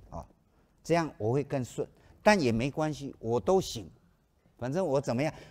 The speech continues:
反正你们就是知道用身体的力量啊，一般手指一样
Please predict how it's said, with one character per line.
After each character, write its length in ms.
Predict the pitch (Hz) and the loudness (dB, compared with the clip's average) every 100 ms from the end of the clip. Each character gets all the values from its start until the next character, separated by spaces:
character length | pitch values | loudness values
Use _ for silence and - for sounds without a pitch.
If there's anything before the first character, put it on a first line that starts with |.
| - | 0
反 180 | 151 | 4
正 240 | 180 226 - | 6 6 2
你 180 | - 139 | 0 2
们 160 | 151 170 | 2 4
就 160 | 196 | 2
是 140 | 170 160 | 2 -2
知 180 | - 165 | -4 0
道 140 | 160 - - - _ _ _ | -2 -4 -20 -20 _ _ _
用 200 | - 180 | 0 0
身 280 | 151 180 180 | 2 2 2
体 160 | 139 104 | 2 2
的 120 | 139 | 2
力 160 | 160 | 2
量 160 | 143 147 - - _ | 2 0 -4 -20 _
啊， 100 | - 196 - - | 0 0 0 -8
一 140 | 214 | 0
般 400 | 220 233 214 208 - - _ _ _ - | 6 8 8 6 -6 -20 _ _ _ -16
手 340 | - 202 220 | 4 8 10
指 260 | - 165 147 | 8 2 4
一 120 | 151 | 6
样 180 | 190 | 6